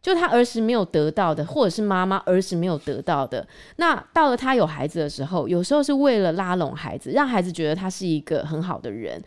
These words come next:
或者是有时候是因为他小时候没有，所以他现在要过度的给他的孩子。其实这些东西都是不健康的，就是说你给出来的东西，其实很多时候你是希望能够得到某些回馈的，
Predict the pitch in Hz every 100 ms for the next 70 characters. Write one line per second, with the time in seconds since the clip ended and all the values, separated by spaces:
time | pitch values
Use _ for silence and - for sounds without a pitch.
0 | - - - 381 269 330 208 147 185 233
1 | 233 254 262 247 214 202 175 - 185 185
2 | 156 127 165 147 202 208 226 240 220 202
3 | - 277 208 247 196 156 - 196 185 170
4 | 156 - - 139 - _ _ _ _ _
5 | _ - 254 247 240 233 214 190 190 180
6 | 160 - 165 - 143 - 175 143 - -
7 | 123 147 147 - - - - 370 359 349
8 | - - - 247 285 - 190 165 185 269
9 | 190 190 196 196 214 208 - 277 320 269
10 | 180 202 233 - 180 226 165 151 226 -
11 | 214 226 220 170 147 165 156 185 262 175
12 | - 156 160 233 170 - _ - 160 156
13 | 240 240 156 151 - 196 147 -